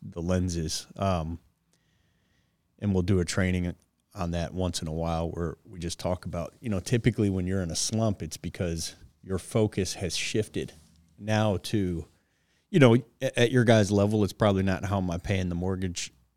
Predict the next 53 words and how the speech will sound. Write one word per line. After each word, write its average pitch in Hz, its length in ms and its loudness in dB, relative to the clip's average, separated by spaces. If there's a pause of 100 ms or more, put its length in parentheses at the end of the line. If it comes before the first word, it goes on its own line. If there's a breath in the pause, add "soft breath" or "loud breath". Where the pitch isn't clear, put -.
(160)
this 95 260 -4
month, 87 320 -4 (140)
but 90 260 -2 (260)
at 90 220 -6
many 87 240 -4
people's 87 420 -8
level, 85 440 -4
it, - 220 -8 (120)
it 90 140 -6
is 92 360 0 (100)
how 95 100 -2
am 90 120 -4
I 85 60 -4
paying 82 400 -4 (260)
the 95 60 -8
mortgage 90 400 -2
this 82 200 -6
month. 92 280 -4
But 107 120 0
at 101 80 0
your 101 140 2
level, 98 300 2
it's, 92 160 -4 (920 soft breath)
I - 40 -2
haven't 101 200 0
made 104 180 4
any 110 160 6
money 127 280 2
in 87 200 -4 (180)
a 98 40 -8
week 98 260 -4
and - 100 -4
a 85 40 -6
half. - 320 -10
Like, - 200 -8
I 78 60 -10
need 85 180 -6
to - 80 -4
get 95 220 -4
back 92 280 0
on 90 140 -2
track. 123 400 -2
And 78 160 -6 (800)
so - 160 4
I 92 60 4
put 117 220 4
those 98 180 4
dollar 101 300 4
sign 92 260 0
sunglasses 98 680 2
on 92 160 0
and 87 120 -4
I 82 140 -4